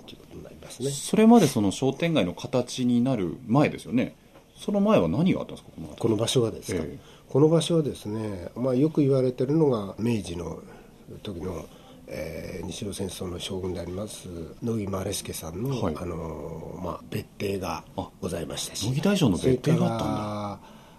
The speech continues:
Speaker 1: あまり、えー、綺麗ではないアパート群、それから、まあ、あー、お風呂屋さんですとか、
Speaker 2: はい。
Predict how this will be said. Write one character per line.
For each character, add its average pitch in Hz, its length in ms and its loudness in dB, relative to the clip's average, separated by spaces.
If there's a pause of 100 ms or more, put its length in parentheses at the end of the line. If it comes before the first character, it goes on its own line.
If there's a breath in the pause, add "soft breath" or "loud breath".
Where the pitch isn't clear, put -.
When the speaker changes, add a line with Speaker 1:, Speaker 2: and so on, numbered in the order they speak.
(140 loud breath)
Speaker 1:
あ - 40 -8
ま 107 160 -4
り、 107 280 -2
え - 800 -6
ー、 - 60 -14
綺 - 160 4
麗 139 140 10
で 131 140 4
は 104 120 4
な 98 140 -2
い 98 260 -4
ア 101 140 -8
パ 101 160 -4
ー 92 100 -6
ト 101 100 -4
群、 69 260 -8 (440 loud breath)
そ - 140 -8
れ 98 40 -6
か 95 140 -6
ら、 90 140 -4
ま 90 120 -4
あ、 76 840 -8
あ - 40 -12
ー、 - 40 -10
お - 40 -6
風 107 200 -4
呂 101 40 -6
屋 101 80 -4
さ 90 140 -4
ん 87 80 -4
で 85 100 -6
す 82 80 -8
と - 140 -10
か、 76 240 -14
Speaker 2:
は - 160 -8
い。 78 60 -10